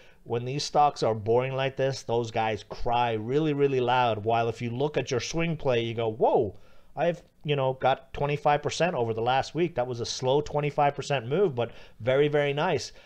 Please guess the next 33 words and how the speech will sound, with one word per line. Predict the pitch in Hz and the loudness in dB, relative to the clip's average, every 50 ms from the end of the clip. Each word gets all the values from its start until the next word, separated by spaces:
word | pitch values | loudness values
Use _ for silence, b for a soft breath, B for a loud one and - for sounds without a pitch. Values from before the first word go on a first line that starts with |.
| B B B B - | B B B B -2
Tesla, | - 170 160 170 - - 185 185 185 180 - - - - - - - - - - - - - - | 2 2 2 2 2 2 2 2 2 2 -2 -8 -20 -20 -20 -20 -20 -20 -20 -20 -20 -20 -8 -4
quick | - 170 170 - | -2 -2 0 0
mention | 170 165 165 - 151 151 | 0 0 0 0 0 -2
on | 151 | -2
Tesla. | 143 - 156 156 160 - - - | 2 4 4 4 4 4 0 -4
It's | - 113 - - | -4 -4 -8 -4
fighting | - - 139 143 147 151 151 151 | 0 4 4 4 4 2 -2 -4
its | 123 - - | -6 -10 -6
two | - - 143 | -4 -2 0
hundred-day | 143 147 143 147 143 139 | 0 0 2 2 2 2
moving | 131 135 139 139 139 139 | 2 2 2 2 0 0
average | 143 139 135 143 135 - | 0 0 0 -2 0 2
here. | 147 143 143 135 B B B B B B B - | 2 4 4 2 B B B B B B B 2
Um, | 123 127 123 123 120 117 113 110 B B B B B - | 2 4 4 4 2 0 -2 -6 B B B B B -14
of | 135 - | -6 0
course, | - 151 143 127 - | 2 4 4 2 2
the | - 123 120 | 0 -2 -2
news | 123 131 139 156 160 143 | 0 0 0 2 2 2
stories | - - 143 135 127 120 - | 2 2 2 4 2 2 0
have | - 131 113 | 0 -2 -2
all | - - 120 131 131 135 127 | 0 2 4 6 6 6 4
been | 123 120 123 127 123 120 | 4 4 2 2 2 0
regarding | 117 113 - 113 120 120 120 120 117 117 | -2 -4 0 0 2 2 2 0 -2 -4
the | 113 | -4
huge | 107 - - 147 139 131 127 117 | -4 -4 -4 -4 -4 -2 -4 -4
short | - - - - - - 147 127 127 - - | -4 -6 -6 -4 -2 2 2 2 2 2 0
position | - 127 110 120 123 120 - - - 131 123 123 - | -2 -4 -2 0 -2 -2 -2 -4 -6 -6 -6 -6 -8
in | 107 113 110 | -8 -8 -8
Tesla. | 107 - - 127 123 127 - 135 131 123 | -6 -2 0 0 0 0 0 0 0 0
And, | 113 123 127 123 123 131 160 | 0 0 -2 -4 -4 -4 -4
you | 151 151 | -2 0
know, | 147 143 143 135 B B B B B B B B B B B B _ _ _ _ - | 0 0 0 -2 B B B B B B B B B B B B _ _ _ _ 0
as | 147 151 151 160 160 170 170 - | 2 4 4 6 4 4 2 -2